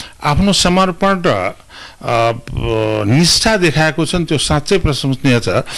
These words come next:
र मलाई चाहिँ कहिलेकाहीँ के अनुभव हुन्छ भनेदेखि,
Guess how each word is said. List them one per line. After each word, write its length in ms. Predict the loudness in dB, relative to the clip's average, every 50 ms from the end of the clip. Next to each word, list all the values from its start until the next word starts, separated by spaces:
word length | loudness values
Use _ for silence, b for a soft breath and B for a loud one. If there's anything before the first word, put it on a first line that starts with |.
| B B B B 0
र 80 | 2 2
मलाई 280 | 4 4 4 2 2
चाहिँ 200 | 0 0 -2 -2
कहिलेकाहीँ 440 | 0 2 2 4 4 2 2 2 0
के 180 | 0 0 0 2
अनुभव 360 | 4 4 4 4 4 2 2
हुन्छ 260 | 2 2 0 2 0
भनेदेखि, 520 | 0 0 0 -4 -2 -2 -2 0 0 -2